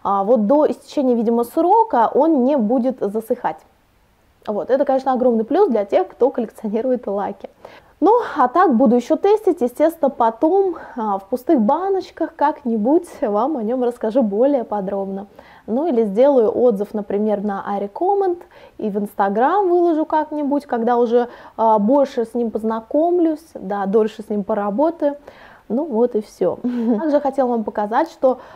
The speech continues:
а, мне из интернет-магазина Рив Гош к моей покупке положили огромное количество пробников, вот целый пакет. И, э, тушь я где-то несла, не донесла.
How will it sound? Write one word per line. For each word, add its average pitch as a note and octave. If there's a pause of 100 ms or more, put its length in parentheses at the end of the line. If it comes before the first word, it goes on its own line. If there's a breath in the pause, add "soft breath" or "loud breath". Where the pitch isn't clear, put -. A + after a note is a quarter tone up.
(100)
а, G#3+
мне A#3+
из A#3
интернет-магазина A#3
Рив G3+
Гош C4+
к -
моей A3
покупке C#4 (260 loud breath)
положили A3+
огромное C4
количество B3+
пробников, C4 (140)
вот G#3
целый B3+
пакет. D#4 (540 loud breath)
И, C4
э, A3+ (120)
тушь F4+
я A#3+
где-то A#3
несла, A#3
не A3
донесла. B3+